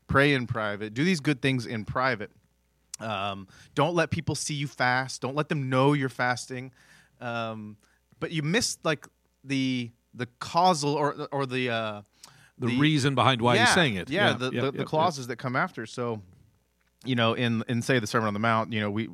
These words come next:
Speaker 1: the sermon a few weeks ago was preaching through the, the little passage on "You're the salt of the earth and the light of the world." And he closes that with, "Let your light shine before others."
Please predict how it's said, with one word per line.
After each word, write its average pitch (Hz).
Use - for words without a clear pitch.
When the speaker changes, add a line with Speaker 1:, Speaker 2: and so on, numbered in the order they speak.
Speaker 1:
the 107
sermon 113
a 98
few 104
weeks 107
ago 101
was 98
preaching 107
through 107
the, 98
the 107
little 107
passage 101
on 98
"You're 101
the 98
salt 101
of -
the 95
earth 95
and 95
the 95
light 95
of 90
the 92
world." 98
And 98
he 95
closes 120
that 101
with, 101
"Let 107
your 107
light 107
shine 107
before 151
others." 190